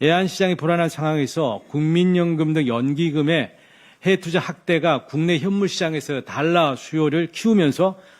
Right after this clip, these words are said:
환율 상방 압력으로 지속적으로 작용하는 구조적 문제가 나타나고 있습니다. 지난해 해외 증권 투자는 천사백이억 달러, 전년 대비 두 배 이상 증가했고, 그중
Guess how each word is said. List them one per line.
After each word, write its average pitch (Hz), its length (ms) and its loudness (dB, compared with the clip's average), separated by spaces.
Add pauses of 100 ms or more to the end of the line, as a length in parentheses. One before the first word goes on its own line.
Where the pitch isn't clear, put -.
환율 202 580 2
상방 170 720 -2
압력으로 156 720 0 (240)
지속적으로 156 720 -2
작용하는 131 560 -4 (260)
구조적 143 400 0
문제가 127 460 -2
나타나고 113 400 -6
있습니다. 104 420 -12 (300)
지난해 180 400 0
해외 190 140 4
증권 175 300 0
투자는 165 360 -2
천사백이억 196 880 0
달러, 113 320 -6 (300)
전년 160 320 0
대비 143 260 0
두 160 120 -2
배 151 80 4
이상 135 240 0
증가했고, 139 500 0
그중 143 380 -2